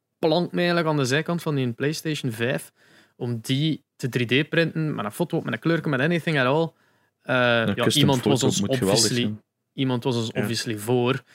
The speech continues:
Speaker 1: Maar, eh, Sony, eh, is dat aan het tegenhouden. Ehm,
Speaker 3: Ja, wat dat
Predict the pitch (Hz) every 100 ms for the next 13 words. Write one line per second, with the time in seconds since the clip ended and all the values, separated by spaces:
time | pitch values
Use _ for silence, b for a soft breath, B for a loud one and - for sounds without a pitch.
0 | b b - 139 120 117 - 127 117 110
1 | - - 143 156 160 160 160 156 156 156
2 | 151 - _ _ _ - 131 143 135 147
3 | 170 165 120 110 117 _ _ _ _ _
4 | _ - 107 107 107 107 - 113 120 117
5 | 120 113 113 107